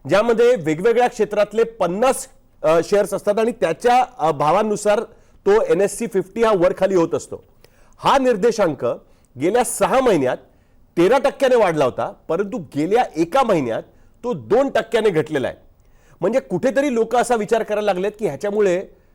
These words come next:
निवडणुकांनंतर येणारी अस्थिरता ह्याला कारणीभूत असेल आणि त्याच्यामुळे शेअर मार्केटला ह्याची कुणकुण लागली आहे का.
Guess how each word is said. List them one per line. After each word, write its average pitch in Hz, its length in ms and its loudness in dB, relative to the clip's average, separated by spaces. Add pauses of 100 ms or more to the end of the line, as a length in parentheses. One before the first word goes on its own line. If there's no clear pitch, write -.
(180)
निवडणुकांनंतर 208 1080 -2
येणारी 202 340 2
अस्थिरता 220 420 -2
ह्याला 208 180 2
कारणीभूत 196 440 -2
असेल 202 200 -2
आणि 208 80 -4
त्याच्यामुळे 202 420 0
शेअर 202 200 0
मार्केटला 196 400 -2
ह्याची 196 200 -4
कुणकुण 190 360 -6
लागली 190 220 2
आहे 185 80 2
का. 156 120 -2